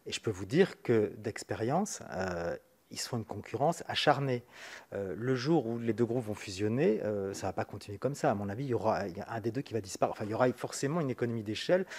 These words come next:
Euh, on va pas maintenir dans le cadre d'une fusion, euh, enfin, si elle se passe comme on peut le supposer, enfin, on n'espère pas, mais les, les, les deux groupes vont pas, il y aura plus qu'un, un, un, un des seuls acteurs. Et je laisse.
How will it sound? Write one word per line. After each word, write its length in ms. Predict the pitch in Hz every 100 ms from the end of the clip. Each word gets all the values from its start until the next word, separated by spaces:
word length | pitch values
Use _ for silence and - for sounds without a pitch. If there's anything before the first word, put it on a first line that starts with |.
| - - -
Euh, 180 | 110 90
on 80 | -
va 140 | 113 -
pas 160 | 131
maintenir 640 | 135 147 - 151 165 147 110
dans 100 | 110
le 60 |
cadre 180 | - 107
d'une 140 | 107
fusion, 560 | - - 101 117 117 110
euh, 500 | 82 85 76 73 67 -
enfin, 140 | -
si 160 | - -
elle 80 | 101
se 140 | -
passe 300 | - 110 - - -
comme 160 | - 98
on 60 |
peut 140 | 92 95
le 40 |
supposer, 540 | - - 113 110 170 127
enfin, 180 | - 80
on 40 | 180
n'espère 360 | - - -
pas, 180 | - 165 - - - - -
mais 220 | 117 - - 95
les, 120 | 104 104
les, 160 | 107 104 - 110
les 80 | 110
deux 160 | 113
groupes 320 | - 156 165 -
vont 80 | 101
pas, 260 | - 113
il 60 | 107
y 40 |
aura 140 | 113 107
plus 160 | -
qu'un, 260 | 175 - 160 160 -
un, 280 | 139 113 139
un, 40 | -
un 80 | 131
des 100 | 120
seuls 220 | 113 107
acteurs. 420 | 127 - 101 87 - _ _ _ -
Et 40 | 92
je 100 | 98
laisse. 180 | -